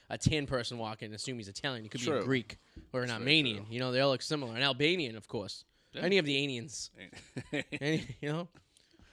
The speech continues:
Speaker 1: But anyways, so they, they, so it's what it's full of. And you walk there, and it's, it's all it is.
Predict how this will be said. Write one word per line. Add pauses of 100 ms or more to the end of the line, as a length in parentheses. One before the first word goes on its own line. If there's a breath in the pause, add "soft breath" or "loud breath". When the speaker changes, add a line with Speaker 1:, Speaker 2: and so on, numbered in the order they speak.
(260 soft breath)
Speaker 1:
But
anyways,
so
they,
they, (220)
so
it's
what
it's
full
of.
And
you
walk
there,
and
it's,
it's
all
it
is.